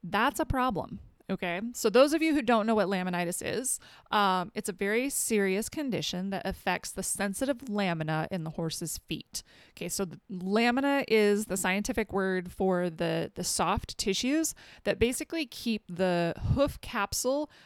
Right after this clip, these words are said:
attached to P three or the, the coffin bone. Now, when I was in college doing equine limb dissections, it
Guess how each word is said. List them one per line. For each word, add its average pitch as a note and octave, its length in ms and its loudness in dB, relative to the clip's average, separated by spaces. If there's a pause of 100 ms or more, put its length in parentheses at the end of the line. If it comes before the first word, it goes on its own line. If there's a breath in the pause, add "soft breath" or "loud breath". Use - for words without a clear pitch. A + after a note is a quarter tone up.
attached - 960 -2
to G3+ 320 0
P G3 320 0
three E3+ 420 -2
or E3+ 300 -4
the, D#3 420 -2
the - 140 -6
coffin D3 440 -6
bone. A#2 340 -6 (1040 loud breath)
Now, G#3 280 0 (540 loud breath)
when A#3 180 2
I A#3+ 340 4
was D#4+ 180 2
in E4+ 140 0
college A3 520 4
doing G#3 240 4
equine G3+ 400 0
limb F3 200 0
dissections, A#3+ 760 -2
it G#3+ 160 -2